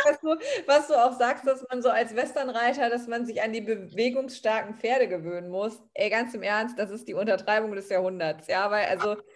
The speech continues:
ich bin ja jetzt mit einem wirklich sehr, sehr bequemen Pferd auch gesegnet seit vierzehn Jahren.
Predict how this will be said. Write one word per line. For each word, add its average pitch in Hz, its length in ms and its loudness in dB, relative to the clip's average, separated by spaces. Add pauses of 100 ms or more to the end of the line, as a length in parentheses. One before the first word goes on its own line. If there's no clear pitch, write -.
(200)
ich 233 140 -2
bin 277 140 2
ja 294 100 6
jetzt 254 260 6
mit 247 120 2
einem 226 260 -6
wirklich 247 260 2
sehr, 240 240 6
sehr 240 120 6
bequemen 240 500 0
Pferd 262 280 0
auch 254 200 0
gesegnet 247 600 0
seit 220 220 2
vierzehn 226 440 0
Jahren. 165 420 -2